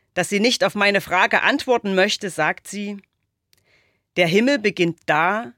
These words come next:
wo ich spüre, dass Gott da ist. Ja, wo ich spüre, dass Gott da ist. Hier auf der Erde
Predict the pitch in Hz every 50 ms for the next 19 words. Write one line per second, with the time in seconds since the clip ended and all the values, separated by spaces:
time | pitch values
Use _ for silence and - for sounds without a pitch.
0 | _ _ _ _ _ _ _ _ _ - 180 214 - 214 - - - - 226 240
1 | 269 285 262 269 247 233 - 208 208 - - - 208 214 214 - - - - 175
2 | 165 165 165 - - 127 123 - - - - - - _ _ _ _ _ _ _
3 | _ - 202 214 233 247 247 247 - _ _ _ _ _ _ _ _ _ - 190
4 | 220 - - 208 - - - - - 233 247 262 247 240 240 233 226 - 220 220
5 | 208 - - - 175 190 - _ - 143 131 131 123 98 - 131 - - - -
6 | - - _ _ _ _ _ _ _ _ _ _ _ _ _ _ - _ - -
7 | 254 262 277 254 208 - 190 180 - - 180 180 - - 180 190 214 226 240 214
8 | 202 180 180 175